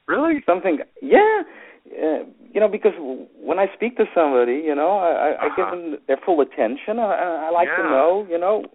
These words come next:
Speaker 2: yeah, w-, what's up with you? What are you doing? And,
Speaker 1: Oh, that's
Speaker 2: and it was
Speaker 1: fascinating.
Speaker 2: always a matter of, "Hey, Taco, uh, let's not get too deep."
Speaker 1: Oh,
Speaker 2: And
Speaker 1: interesting.
Speaker 2: and it's something very European, you know, here.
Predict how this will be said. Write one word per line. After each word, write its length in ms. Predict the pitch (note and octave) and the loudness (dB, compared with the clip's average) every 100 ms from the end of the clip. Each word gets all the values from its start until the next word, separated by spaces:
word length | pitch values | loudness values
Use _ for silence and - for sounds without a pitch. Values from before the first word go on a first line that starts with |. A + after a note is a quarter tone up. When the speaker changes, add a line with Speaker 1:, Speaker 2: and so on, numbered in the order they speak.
| - | -6
Speaker 2:
yeah, 180 | F4 D4+ | -2 -2
w-, 180 | B3 | -4
what's 180 | - C#4 D#4 | -8 -6 -6
up 100 | E4+ | -6
with 120 | - | -2
you? 120 | D#4 | -2
What 120 | A#3 A3 | 0 -2
are 60 | |
you 160 | A3 C4 | -2 -4
doing? 540 | A#3 A#3 A3+ A3+ A3+ | -2 0 2 2 0
And, 240 | A3+ F3+ F3 | -4 -6 -8
Speaker 1:
Oh, 160 | - - | -12 -16
that's 140 | - - - - | -16 -18 -20 -8
Speaker 2:
and 100 | A3+ | 2
it 120 | A#3+ B3 | 2 2
was 80 | |
Speaker 1:
fascinating. 280 | A#3+ - F#3+ | -4 -6 2
Speaker 2:
always 440 | C4 E4 E4+ D#4+ D#4 | 4 4 4 2 0
a 40 | C4 | 0
matter 460 | A#3+ B3 C4 B3+ | 2 2 2 4
of, 140 | G#3+ G#3+ - | 2 2 -10
"Hey, 420 | E3 A3 A3+ D3+ - | -2 2 2 0 -8
Taco, 460 | E3+ G#3 G#3 D#3+ B2+ | -14 -12 -6 -4 -4
uh, 240 | - B2+ | -4 -4
let's 200 | D3+ G3 F#3 | -4 -10 -18
not 220 | F#3+ - | -20 -14
get 180 | G3+ G3+ | -14 -14
too 140 | G#3 G3 | -14 -12
deep." 440 | F#3 C4+ C4 _ _ _ _ _ _ _ - | -6 -6 -6 _ _ _ _ _ _ _ -4
Speaker 1:
Oh, 260 | A#2 A2 G2 A2+ | 0 0 -2 -2
Speaker 2:
And 240 | D#3 D3+ | 0 0
Speaker 1:
interesting. 340 | - G2+ F2+ - _ _ _ _ _ _ _ _ _ - | -4 -10 -10 -14 _ _ _ _ _ _ _ _ _ -4
Speaker 2:
and 120 | D#3+ | -2
it's 100 | D#3+ A#3+ | -2 -2
something 280 | B3 G#3+ | -4 -4
very 320 | C#3 F#3+ A#3 F3 | -2 0 -2 -2
European, 720 | F#3 F3 - F#3+ A3+ D#3+ A#2+ | -2 -2 -6 -10 -6 -6 -6
you 80 | A2+ | -6
know, 180 | A2+ B2 | -6 -8
here. 460 | C3 F#3 D#3+ F#3 | -6 -2 -2 -2